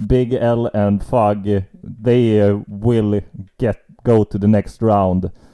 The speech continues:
but, uh, they are only in position to eliminate you and Elroy.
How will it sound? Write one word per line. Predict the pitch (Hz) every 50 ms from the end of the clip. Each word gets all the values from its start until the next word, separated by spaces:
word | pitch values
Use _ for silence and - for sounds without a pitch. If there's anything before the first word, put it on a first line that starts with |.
| _ _ _ -
but, | - 104 98 110 107 101 98 - _ _ -
uh, | 107 101 98 101 104 104
they | 98 98 110 110 110
are | 107 107 104 104 104 101 98 98 95 - - - _ _ _ _ _ _ _ - -
only | 117 117 120 117 110 107 104 104 101 101 101
in | 104 98 -
position | 104 - - 113 101 - - - 104 98 92
to | - 101
eliminate | 101 101 104 101 101 98 95 95 95 92 92 - _ _
you | - 98 95 107 110 107 104 101 98
and | - 92 95 101
Elroy. | 101 101 101 98 90 85 80 71 67 65